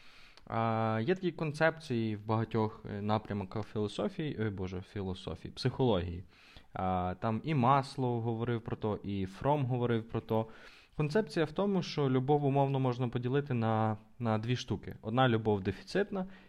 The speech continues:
інша любов буттєва. А, і, в принципі, буттєва любов — це щось таке от вище, це якесь таке, е, класне почуття, яке сповнює тебе енергією, це щось таке безкорисне і щось таке, коли ти не,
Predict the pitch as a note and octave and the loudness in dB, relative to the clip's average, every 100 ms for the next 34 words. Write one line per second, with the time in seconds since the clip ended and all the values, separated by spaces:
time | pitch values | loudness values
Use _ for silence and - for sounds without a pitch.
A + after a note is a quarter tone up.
0 | - G3 F#3 D#3 C#3 C3+ C#3 B2 C3 - | -2 0 2 2 4 4 4 4 -2 0
1 | G2 C#2+ C2+ - _ - - - - _ | 0 0 -6 -14 _ -20 -20 -20 -20 _
2 | _ _ _ - G2 G2 F#2+ F#2 - - | _ _ _ 0 2 4 4 2 -2 0
3 | A2+ G#2+ G#2 - D#3+ E3 F3 - D3+ D3 | 2 2 0 -2 -2 2 0 2 0 0
4 | - - - - B2+ D3 D3+ A3+ A3+ F#3 | -8 -20 -20 -14 -4 -4 4 6 6 6
5 | D3 G#3 G3 C#3+ E3 D3 - - A#2 A2 | 6 6 6 -2 0 0 0 4 4 2
6 | G#2 C3 A#2 - G#2 - G#2+ A2+ - G#2+ | 8 8 8 0 -6 -4 -4 -4 -6 -2
7 | A#2 G#2+ - - - G#2 G2+ G2 G2 - | 0 0 -2 -14 -4 0 0 0 -2 0
8 | A#2+ C3 C3 C3 A#2+ A2+ G#2+ A#2 - A#2 | 4 6 6 2 0 0 0 -2 -2 0
9 | D3 C#3+ C3 A2+ - C3 B2 A#2 - A2+ | 4 4 2 -4 2 2 4 0 0 0
10 | A2+ G2+ A2+ G#2+ G#2 G2+ G2+ G2 G#2 B2+ | 2 4 4 2 0 -2 -2 -6 -6 -6
11 | A#2 A#2 - A#2+ A#2+ - - - B2 C3+ | -4 -4 0 0 0 -10 -14 0 2 2
12 | - A#2+ G#2+ G2+ - D3+ D#3 C3 F3 - | 2 4 4 2 -4 -6 -6 -2 -2 -2
13 | D3 E3 D#3+ C#3+ C#3+ C#3+ C3+ B2+ C3+ | 2 2 2 2 2 2 0 2 2